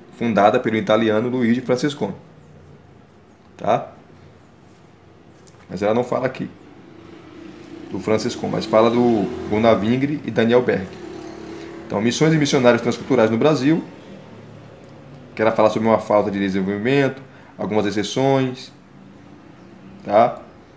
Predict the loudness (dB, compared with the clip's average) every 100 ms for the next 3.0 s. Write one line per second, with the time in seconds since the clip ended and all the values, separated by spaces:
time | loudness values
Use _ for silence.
0 | -20 -16 0 0 0 -6 -8 -12 -20 -20
1 | -20 -20 -14 -12 -2 -2 -2 -6 -12 -20
2 | _ _ _ -4 4 4 4 0 -2 -10